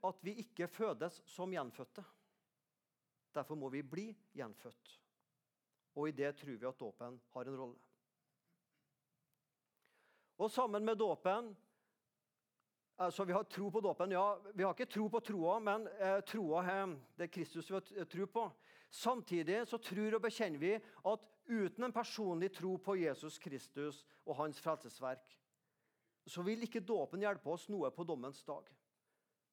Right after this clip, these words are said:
Derfor hører tro og dåp uknyttelig sammen. Alle døpte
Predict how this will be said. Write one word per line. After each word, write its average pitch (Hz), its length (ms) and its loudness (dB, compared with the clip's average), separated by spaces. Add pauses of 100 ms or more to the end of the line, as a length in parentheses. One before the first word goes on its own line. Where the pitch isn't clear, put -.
(100)
Derfor 190 600 2
hører 220 480 4
tro 185 360 -4 (240)
og 170 220 -2
dåp 180 340 0 (240)
uknyttelig 156 680 -4 (120)
sammen. 120 480 -8 (2000)
Alle 196 240 2
døpte 208 540 -2